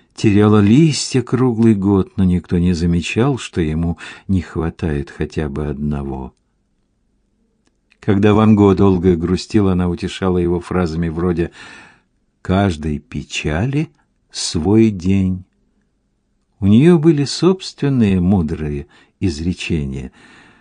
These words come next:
Перед тем, как выйти из-под древесного шатра, он помедлил еще несколько секунд. А тем временем сзади к нему подкрадывалась огромная тень.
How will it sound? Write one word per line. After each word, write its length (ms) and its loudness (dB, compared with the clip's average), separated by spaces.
Перед 280 2
тем, 240 2
как 260 -6
выйти 520 0
из-под 640 -8
древесного 640 -4
шатра, 400 -6
он 200 -4
помедлил 640 -2
еще 300 -6
несколько 560 -8
секунд. 600 -10
А 120 -4
тем 240 2
временем 600 6
сзади 640 0
к 160 -14
нему 320 4
подкрадывалась 920 0
огромная 600 2
тень. 400 -6